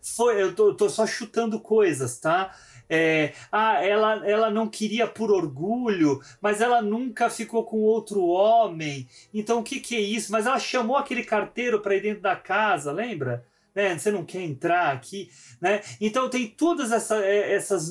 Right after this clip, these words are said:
nuances que mostram uma pouca coerência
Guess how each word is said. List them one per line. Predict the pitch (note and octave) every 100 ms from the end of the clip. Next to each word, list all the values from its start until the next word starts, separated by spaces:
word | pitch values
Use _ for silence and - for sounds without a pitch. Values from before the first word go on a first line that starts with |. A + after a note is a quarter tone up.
| F3+
nuances | G3 E3+ E3+ G3+ A#3 A3 - - C#3 B2 - _ _ _ -
que | B3
mostram | G#3+ G3 A3 A#3 - - D#3 B2+ _ _
uma | F#3+ F#3+ G3+ F#3+ _ _ _ _ -
pouca | A#3+ D4 C#4+ - C4 C4+ _ _ _ _
coerência | - D4 D#4+ C#4 A3 A3 A#3 - - C#4+ C#4 D4